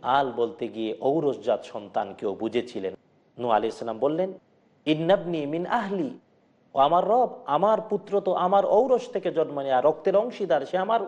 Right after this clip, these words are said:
পরিবার। "ওয়া ইন্না ওয়া'দাকাল হক", আর তোমার ওয়াদাটা সত্য, "ওয়া আনতা আহকামুল হাকিমিন", আর তুমি অতি সূক্ষ্ম বিচারক। রব্বুল আলামিন বললেন, "ইন্নাহু লাইসা মিন আহলিক", সে তোমার ঔরস থেকে জন্ম হতে পারে,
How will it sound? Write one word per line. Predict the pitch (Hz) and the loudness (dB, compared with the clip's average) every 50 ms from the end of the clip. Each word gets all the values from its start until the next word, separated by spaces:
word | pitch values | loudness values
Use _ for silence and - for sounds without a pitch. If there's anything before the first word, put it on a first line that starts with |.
| - - _ _ _ _ _ _ _ _ _ _ | -10 -12 _ _ _ _ _ _ _ _ _ _
পরিবার। | - 196 208 233 233 285 294 247 180 139 - _ _ _ _ _ _ _ _ _ _ _ _ _ _ _ _ _ - | 2 4 4 4 4 4 2 2 0 -4 -10 _ _ _ _ _ _ _ _ _ _ _ _ _ _ _ _ _ -2
"ওয়া | 143 151 | 2 2
ইন্না | 202 196 202 208 208 | 2 2 4 4 4
ওয়া'দাকাল | 208 233 247 226 233 202 262 254 254 277 269 254 - - | 6 6 4 2 2 -2 -2 0 2 0 0 0 0 0
হক", | 339 - - - - - - _ _ - | -2 -2 -2 -16 -16 -18 -18 _ _ -8
আর | - 127 117 - - | -4 -4 -4 -4 -4
তোমার | 139 135 135 135 131 | -6 -2 0 2 4
ওয়াদাটা | 131 139 143 151 196 196 214 | 6 4 4 4 2 0 -2
সত্য, | 196 - - 202 - - - 220 | -4 0 0 -2 -2 0 -4 -2
"ওয়া | 180 160 143 143 | 2 2 2 2
আনতা | 185 185 180 - 151 | 0 -2 -6 -6 -6
আহকামুল | - - - - 233 233 233 233 226 | -6 -8 -4 -2 0 2 2 0 0
হাকিমিন", | 196 240 247 240 240 - 285 294 330 320 285 214 - - _ _ _ _ _ _ - | 0 -2 -2 -2 -2 -6 -6 -4 -4 -4 -6 -6 -10 -16 _ _ _ _ _ _ -4
আর | 123 120 | -4 -4
তুমি | - 156 147 147 135 | -2 -6 -4 -2 -2
অতি | 135 135 - - | -2 -2 -2 -6
সূক্ষ্ম | - - 233 226 233 - 254 | -4 -4 -4 -4 2 2 2
বিচারক। | 247 262 254 302 277 277 247 220 - - _ _ _ _ _ _ _ _ - 117 | 2 2 -2 -2 -2 -2 -2 -6 -8 -14 _ _ _ _ _ _ _ _ -6 -6
রব্বুল | 110 101 110 107 | -6 -4 -2 -2
আলামিন | 104 101 101 104 104 101 95 90 | 0 0 -2 -4 -8 -10 -6 -4
বললেন, | 107 110 113 107 104 90 87 - _ _ _ _ _ _ _ _ _ _ _ _ - | -4 -4 -2 -4 -6 -8 -8 -18 _ _ _ _ _ _ _ _ _ _ _ _ -6
"ইন্নাহু | 180 180 160 135 123 110 110 113 107 101 | -6 -4 -4 -4 -6 -6 -4 -4 -6 -4
লাইসা | 98 117 123 - - - 104 | -4 -4 -6 -6 -8 -10 -12
মিন | 104 107 101 110 - | -10 -10 -14 -10 -8
আহলিক", | 131 127 131 156 208 254 - - - - - _ _ _ _ _ _ _ _ _ _ _ _ _ _ _ _ _ | -8 -6 -4 -2 -2 -2 -2 -4 -12 -20 -20 _ _ _ _ _ _ _ _ _ _ _ _ _ _ _ _ _
সে | - - 170 | -6 -6 -2
তোমার | 175 208 214 214 220 | 0 4 4 4 4
ঔরস | 208 220 277 294 254 240 - - | 4 4 2 2 2 -2 -2 -4
থেকে | - 214 180 190 - | -8 -4 -4 -4 2
জন্ম | 190 202 160 180 180 165 | 2 2 2 2 0 -2
হতে | 143 131 127 - 135 113 | 0 0 0 -2 -2 0
পারে, | 123 110 110 104 92 | 0 0 0 0 -4